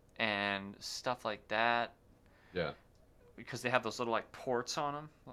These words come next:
Speaker 1: that they would, like, unplug and plug into
Speaker 2: Mm-hmm.
Speaker 1: in the movie where, um,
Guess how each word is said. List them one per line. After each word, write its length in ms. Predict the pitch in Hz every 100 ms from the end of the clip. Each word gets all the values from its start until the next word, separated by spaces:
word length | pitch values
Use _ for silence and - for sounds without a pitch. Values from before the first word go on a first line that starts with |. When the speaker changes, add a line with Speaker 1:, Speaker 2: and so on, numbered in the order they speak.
| -
Speaker 1:
that 140 | 127 123
they 120 | 120
would, 100 | 117
like, 160 | 110 -
unplug 480 | 117 113 - 120
and 100 | 113
plug 240 | - 120 110
into 440 | 113 - 139 139 135 - - -
Speaker 2:
Mm-hmm. 300 | 90 101 101 104 - - - - - - -
Speaker 1:
in 120 | 117 104
the 60 |
movie 560 | 104 117 120 104 98 92 - - - -
where, 340 | 113 110 104 101
um, 420 | 95 90 80